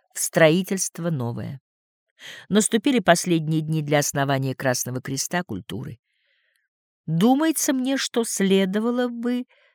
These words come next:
вызвать к жизни, к новой деятельности наш заброшенный комитет Знамени Мира. Не должен ли этот комитет с новыми избранными силами и членами приступить именно к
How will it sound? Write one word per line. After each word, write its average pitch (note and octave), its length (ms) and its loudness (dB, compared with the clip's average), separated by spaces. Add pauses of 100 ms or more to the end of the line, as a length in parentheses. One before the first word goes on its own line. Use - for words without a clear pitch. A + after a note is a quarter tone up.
(220)
вызвать G3+ 420 4
к F#3 60 -2
жизни, F#3 460 0
к - 120 -8
новой G3+ 320 4
деятельности F#3 760 0
наш F#3 340 -2 (340)
заброшенный F3+ 720 6
комитет G3 640 2 (220)
Знамени F3+ 640 4
Мира. C#3+ 380 -2 (1200)
Не A#3+ 180 4
должен G#3 420 6
ли F#3+ 180 4
этот F3+ 280 0
комитет F3+ 480 0
с - 120 -6
новыми E3 420 2 (300)
избранными E3 640 4
силами D3+ 460 0
и D3+ 60 -4
членами G#3 580 0 (300)
приступить G#3 640 2
именно G3+ 560 2 (260)
к - 120 -10